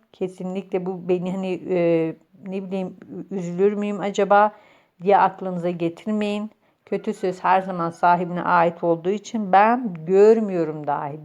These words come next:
Direkt ben engelliyorum. Haberiniz olsun.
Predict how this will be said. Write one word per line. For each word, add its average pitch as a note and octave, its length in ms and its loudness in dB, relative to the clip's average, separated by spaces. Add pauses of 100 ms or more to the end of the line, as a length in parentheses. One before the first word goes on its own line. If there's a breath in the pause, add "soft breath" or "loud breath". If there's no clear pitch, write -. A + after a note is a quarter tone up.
(100)
Direkt A#3+ 400 0
ben A3 160 -2
engelliyorum. G3 1120 4
Haberiniz E3 460 0
olsun. D3+ 400 -6